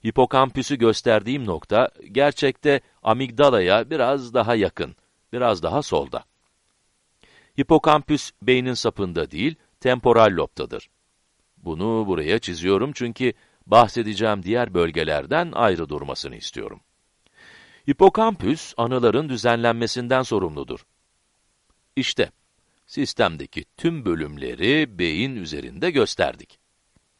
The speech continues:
Size bir uyaran geldiğinde ve ön tavan bölgesindeki dopamin salgılandığında, tüm bu gösterdiğim yollardan geçer ve en basit deyişle vücudunuza,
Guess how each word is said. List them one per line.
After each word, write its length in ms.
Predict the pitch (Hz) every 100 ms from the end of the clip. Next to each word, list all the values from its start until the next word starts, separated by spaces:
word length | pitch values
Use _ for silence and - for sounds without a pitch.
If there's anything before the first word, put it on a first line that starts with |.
| _ _ _ _ - - _ -
Size 420 | - 165 214 170
bir 120 | 185
uyaran 520 | 151 127 120 135 147
geldiğinde 720 | 107 87 76 82 78 80 73 - _ _
ve 200 | 95 92 - _ _
ön 200 | 135 196
tavan 420 | 143 104 95 131
bölgesindeki 800 | 95 85 80 78 80 80 80 90
dopamin 480 | 80 76 95 95 127
salgılandığında, 1080 | 107 85 71 69 67 64 - 58 58 82 143 - _ _ _ _ -
tüm 260 | 214 220
bu 100 | 170
gösterdiğim 680 | 127 120 - 120 107 120 156
yollardan 580 | 131 113 95 90 76 73
geçer 480 | 69 - 131 156
ve 100 | 120
en 380 | 120 135 196 175
basit 340 | 135 - 123 85
deyişle 580 | 90 87 - 80 120
vücudunuza, 800 | 101 107 110 101 107 101 101 117